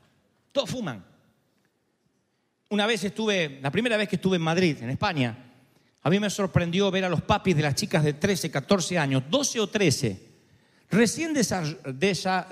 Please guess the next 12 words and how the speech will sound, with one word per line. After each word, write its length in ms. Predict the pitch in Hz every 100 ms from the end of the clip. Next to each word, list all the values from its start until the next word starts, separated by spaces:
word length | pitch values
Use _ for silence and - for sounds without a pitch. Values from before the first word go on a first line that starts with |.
| 135
desarrolladas 680 | 160 170 170 175 208 247 196
como 200 | 180 160
mujer, 580 | 160 156 233 233 - - _ _ _ _ _ _ _ _
tratando 400 | 202 196 277 254
de 60 | 214
se-, 260 | 208 208
de 160 | - 180
sacar 300 | 185 175 240
la 100 | 208
virginidad 400 | 180 143 160 190
de 60 | 170
encima. 440 | 156 180 113 85